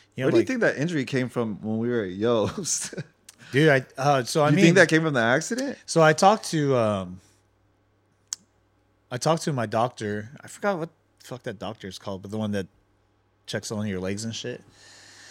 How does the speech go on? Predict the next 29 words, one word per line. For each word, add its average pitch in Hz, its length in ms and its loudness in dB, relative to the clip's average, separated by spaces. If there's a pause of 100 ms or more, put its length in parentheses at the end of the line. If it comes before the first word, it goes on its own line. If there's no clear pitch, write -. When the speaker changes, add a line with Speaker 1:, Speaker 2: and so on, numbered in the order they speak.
(720)
Speaker 1:
But 135 160 -2
he 160 180 6
was 143 180 4
like, 135 400 0
"Oh," 156 480 2 (500)
so - 260 -6
basically 139 560 -2
what 117 180 -2
he 123 200 -6
told 107 320 -8
me 95 240 -6
was 92 360 -10
that 87 360 -8 (200)
when 110 220 -4
I 110 80 -2
broke 131 340 -2
my 107 160 -4
leg, 101 520 -4 (200)
which 113 240 -8
is, 98 240 -12 (380)
I'm 107 160 -10
just 104 260 -10
recently 104 460 -6
understanding 98 580 -8
what 92 140 -8
Speaker 2:
Uh-huh. 92 80 -10
Speaker 1:
rehabbing 98 500 -6
really 95 200 -10
means. 101 380 -10